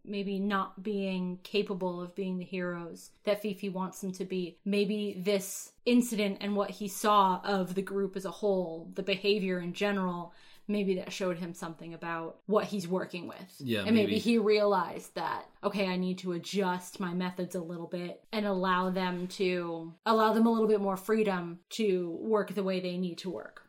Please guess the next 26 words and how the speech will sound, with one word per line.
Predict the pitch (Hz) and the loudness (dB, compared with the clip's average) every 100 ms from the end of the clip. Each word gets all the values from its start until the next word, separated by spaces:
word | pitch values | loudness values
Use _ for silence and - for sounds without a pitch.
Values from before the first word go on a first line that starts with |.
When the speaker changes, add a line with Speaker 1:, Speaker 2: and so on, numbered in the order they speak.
| - | -2
Speaker 2:
Yeah. | 117 - | 0 2
Speaker 1:
So | 330 330 330 | 2 4 2
maybe | 370 370 392 | 2 2 2
that's | 403 359 - | 0 -4 -8
why | - | -12
he | - - - - | -12 -16 -14 -4
Speaker 2:
I | 123 127 123 | 2 2 2
Speaker 1:
did | 123 | 2
Speaker 2:
rem-, | 135 | 2
Speaker 1:
that. | - - - - | 0 -10 -8 2
Speaker 2:
I | 120 | 2
remember | 123 127 143 175 160 | 4 4 4 6 6
I | 127 | 4
joked | 107 117 113 120 | 4 4 4 2
a | |
little | 104 107 | 2 2
bit | 98 98 | 2 0
about | 90 90 92 | 2 0 0
this | 90 85 - | -4 -4 -4
when | 95 95 | -4 -2
we | 92 | -2
first | 87 101 92 - - | 0 0 0 -4 -6
got | 110 87 - | -2 -2 -2
to | |
see | - 101 | -4 -2
Max's | 92 90 85 - 87 85 - | -2 -2 -2 -2 -2 -4 -6